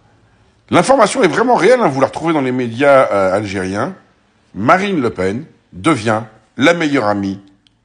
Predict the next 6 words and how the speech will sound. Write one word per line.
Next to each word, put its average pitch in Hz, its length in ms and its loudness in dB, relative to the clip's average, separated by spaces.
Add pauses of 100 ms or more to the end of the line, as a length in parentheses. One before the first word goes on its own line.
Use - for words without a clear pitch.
(420)
de 170 100 -2
l'Algérie. 220 560 -2 (1600)
Pour 104 160 -6
une 113 80 -4
simple 139 260 -2
raison. 90 380 -6